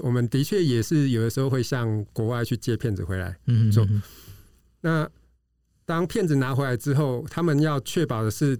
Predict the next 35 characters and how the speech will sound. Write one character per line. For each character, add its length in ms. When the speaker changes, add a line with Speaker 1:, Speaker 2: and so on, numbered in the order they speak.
Speaker 1:
胶 220
卷 200
是 120
可 120
以 60
通 220
过 180
扫 140
描 120
机 160
的。 140
Speaker 2:
OK， 260
什 260
么 100
样 220
它 160
会 140
通 240
不 100
过？ 180
Speaker 1:
嗯。 680
因 120
为 360
有 260
的 220
时 340
候 400
老 220
片 260
子 160
有 240
可 220
能 160
它 160
的， 500